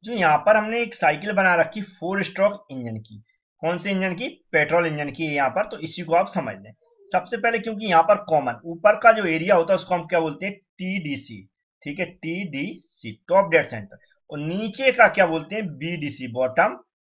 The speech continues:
dead center, इसको आप अच्छे से समझ लें। और ये यहाँ पर जो पिस्टन बनी हुई है, पिस्टन है, यह क्या करती है? ऊपर से नीचे और नीचे से ऊपर ऐसे movement होता है इसका। तो जो पहला stroke है, ये जो पहला stroke बना हुआ है, इसको हम बोलते हैं suction stroke।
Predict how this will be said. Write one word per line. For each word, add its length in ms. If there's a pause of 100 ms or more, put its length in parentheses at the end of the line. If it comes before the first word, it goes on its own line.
(100)
dead 460 (240)
center, 600
इसको 220
आप 140
अच्छे 180
से 60
समझ 220
लें। 80 (320)
और 60
ये 80
यहाँ 180
पर 160
जो 80
पिस्टन 460
बनी 140
हुई 180
है, 60
पिस्टन 380
है, 160 (400)
यह 240
क्या 160
करती 240
है? 60
ऊपर 320
से 160
नीचे 440 (260)
और 120
नीचे 420
से 120
ऊपर 280
ऐसे 220
movement 500
होता 180
है 20
इसका। 260 (260)
तो 60
जो 160
पहला 400
stroke 320
है, 120
ये 80 (140)
जो 120
पहला 320
stroke 280
बना 160
हुआ 180
है, 140
इसको 240
हम 80
बोलते 240
हैं 60
suction 480
stroke। 300